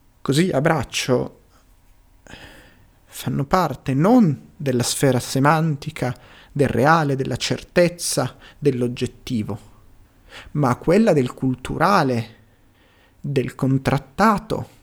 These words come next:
del soggettivo, è la società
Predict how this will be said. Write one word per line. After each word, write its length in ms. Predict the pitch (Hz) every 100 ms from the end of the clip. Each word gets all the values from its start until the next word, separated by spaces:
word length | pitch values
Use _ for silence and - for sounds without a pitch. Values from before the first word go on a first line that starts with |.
| _
del 220 | - 101 110
soggettivo, 1040 | - 139 139 - _ 190 202 131 113 - - _ _
è 120 | - 127
la 100 | 123
società 840 | - 123 - - 175 170 - _